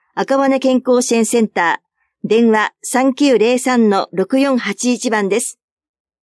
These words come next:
眼科検診。対象者、区内在住、年齢は、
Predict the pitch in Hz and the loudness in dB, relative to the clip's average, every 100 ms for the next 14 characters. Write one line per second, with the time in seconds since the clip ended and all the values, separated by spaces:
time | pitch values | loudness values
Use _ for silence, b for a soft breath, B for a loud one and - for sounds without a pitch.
0 | _ _ _ _ _ _ - 208 262 262 | _ _ _ _ _ _ -8 -2 -2 -2
1 | 285 285 262 247 180 156 226 _ _ _ | -2 0 0 0 -2 -4 -8 _ _ _
2 | - 269 277 269 247 202 170 - _ - | -2 -2 2 0 0 -2 -2 -4 _ -2
3 | 285 269 226 214 208 196 196 - - 208 | 0 0 0 0 0 2 0 0 -2 2
4 | 247 233 226 208 226 | 4 4 2 0 -4